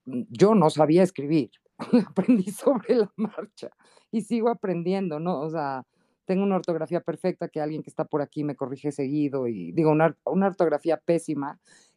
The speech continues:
que alguien que está por aquí con ortografía perfecta me corrige. Este, y, y, y a pesar de que leo mucho, pero bueno, total, el, no sé,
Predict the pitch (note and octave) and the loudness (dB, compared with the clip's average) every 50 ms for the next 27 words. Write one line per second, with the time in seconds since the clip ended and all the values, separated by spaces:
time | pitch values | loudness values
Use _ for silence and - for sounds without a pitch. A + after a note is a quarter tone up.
0 | _ _ - D#3 D3+ - _ E3 F#3+ G3+ G3+ G3 F#3+ F3 D#3 - C3 A#2+ - - | _ _ 0 0 0 2 _ 4 4 4 4 2 0 -2 -4 -6 -10 -14 -8 -6
1 | D3+ D3+ - - D#3 D3 D3 D3 - _ F3 E3+ D#3 - D3 B2+ A#2 G#2+ - - | -6 -6 -4 -4 -6 -4 -6 -8 -8 _ -6 -6 -6 -6 -8 -10 -10 -10 -8 -8
2 | A#2 A#2 A#2 - D3 C3+ - - C#3 B2+ - D3+ C3+ - - C3+ C3 C3 B2 - | -8 -6 -6 -6 -6 -8 -6 -6 -8 -8 -8 -10 -12 -10 -10 -10 -10 -10 -10 -12
3 | - A#2+ B2 C#3 C#3+ C3+ - - G#2 - _ _ _ _ _ _ _ _ _ _ | -14 -16 -16 -16 -20 -20 -18 -18 -18 -18 _ _ _ _ _ _ _ _ _ _
4 | _ _ _ _ _ - D3 C#3+ C3+ B2+ - - _ C3 B2+ B2+ B2+ B2 A#2+ A2 | _ _ _ _ _ -6 -4 -4 -4 -6 -10 -6 _ 0 0 2 2 0 0 -2
5 | - - D3+ D3 C#3+ C#3+ C3+ - - D3+ D#3+ D#3 C#3 G#2+ G#2+ C#3+ D#3 D#3 D#3 - | -2 -2 0 0 0 0 -2 -6 -6 -4 -2 -2 -2 -2 -4 0 2 2 2 4
6 | - E3+ - A3+ B3 C4 D#4+ - A#3 A#3 A#3 B3 B3 C#4+ D#4 - - A3 E3 - | 2 2 2 4 4 4 2 2 2 4 4 6 6 4 2 0 -2 -4 -6 -4
7 | _ - E3+ E3+ E3+ G3 F#3+ F#3+ F#3 - _ F3+ F3 - - G3+ G3+ G#3+ F3 C#3+ | _ -2 0 0 0 0 -2 -2 -6 -6 _ -4 -4 -2 -2 -2 -2 -2 -2 -4
8 | A2 A2 A#2 A#2+ A#2 - _ _ _ _ _ _ E3+ F3+ F3 F#3 F3 - G#3 G3+ | -6 -8 -10 -10 -10 -12 _ _ _ _ _ _ -6 -4 -2 -2 -2 0 0 -2
9 | F#3 - | -2 -2